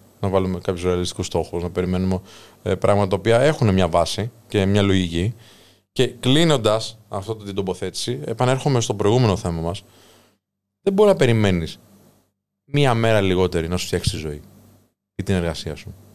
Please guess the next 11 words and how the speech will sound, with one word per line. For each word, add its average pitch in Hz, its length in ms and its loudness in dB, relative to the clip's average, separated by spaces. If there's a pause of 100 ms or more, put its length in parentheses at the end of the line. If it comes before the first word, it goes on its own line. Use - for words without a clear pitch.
(240)
Κάτι 226 160 -6
πρέπει 202 60 -2
να 196 60 2
κάνεις 180 160 0
και - 60 -4
εσύ. 131 240 -4 (1300)
Οπότε, 165 300 -2 (240)
οι 127 100 -4
προσδοκίες 113 500 -2
που 127 120 -2
έχεις 139 340 -2